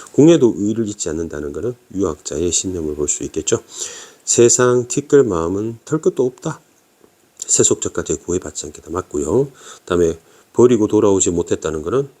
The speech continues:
가지고 왔다는 겁니다. 세속의 가치를 떨치지 못했다. 맞는 말이 되겠고요. 할 일이 없다. 음, 할 일이 없다는 건 한가하다는 것이지 바로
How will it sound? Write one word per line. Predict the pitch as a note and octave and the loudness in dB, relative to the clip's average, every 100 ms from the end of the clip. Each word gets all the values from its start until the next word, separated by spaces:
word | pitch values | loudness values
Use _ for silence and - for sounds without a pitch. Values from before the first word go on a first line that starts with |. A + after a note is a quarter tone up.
| _ _ _ | _ _ _
가지고 | - - - B2 B2 | -8 -2 0 0 -2
왔다는 | D2+ - C#3 G#2 | -4 -4 -2 -2
겁니다. | D2 D#2 - - - | -4 -10 -16 -20 -8
세속의 | - E2 - D2+ A2 B2 - _ _ _ _ | -2 -2 0 -2 -2 -2 -6 _ _ _ _
가치를 | - - - - B2 | -10 -4 -2 0 0
떨치지 | C3 A#2 - - | 0 -4 -4 -4
못했다. | D#2+ - F#2 D#2 | -8 -12 -16 -10
맞는 | D2+ D2 E2+ | -8 -6 -6
말이 | D#2 F#2+ | -4 -4
되겠고요. | E2 D2+ D2+ D2+ F#2 - - - | -4 -6 -6 -4 -6 -8 -18 -12
할 | - G#3+ | 0 4
일이 | A#3 G3 | 4 4
없다. | G2 - - - - - | 2 0 -18 -20 -20 -8
음, | G#2 | -4
할 | C3 F#3 | 0 2
일이 | G3+ | 0
없다는 | - F2+ D#2+ | -2 -2 -6
건 | F2 | -6
한가하다는 | - B3+ C4 C4 C4 A#3 G3+ D#3+ C3 A2 | -4 2 4 4 2 -2 0 0 2 2
것이지 | E2+ D#2 D#2 - C#2 D#2 E2+ _ _ _ _ _ _ | 0 -4 -6 -6 -8 -10 -14 _ _ _ _ _ _
바로 | - C#2+ | -12 -10